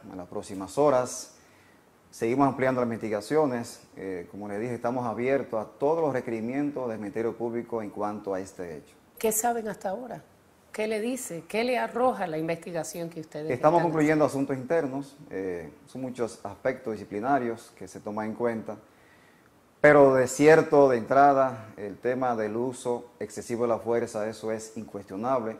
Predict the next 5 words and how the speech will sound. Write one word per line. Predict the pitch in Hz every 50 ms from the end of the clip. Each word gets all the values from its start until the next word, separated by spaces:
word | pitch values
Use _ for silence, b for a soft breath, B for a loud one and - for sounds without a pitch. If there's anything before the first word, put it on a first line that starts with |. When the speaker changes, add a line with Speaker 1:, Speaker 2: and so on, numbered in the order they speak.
| - - - _ _ _ _ _ _ _ _ _ _ _
Speaker 2:
Poco | 180 180 180 - 202
menos | 185 185 185 196 196 208 208 202 202 202 - - - 165
de | 175 175 170 165 165 165 165 165 165 170
una | 180 190 196 196
semana, | 190 196 - 185 180 180 185 185 180 160 156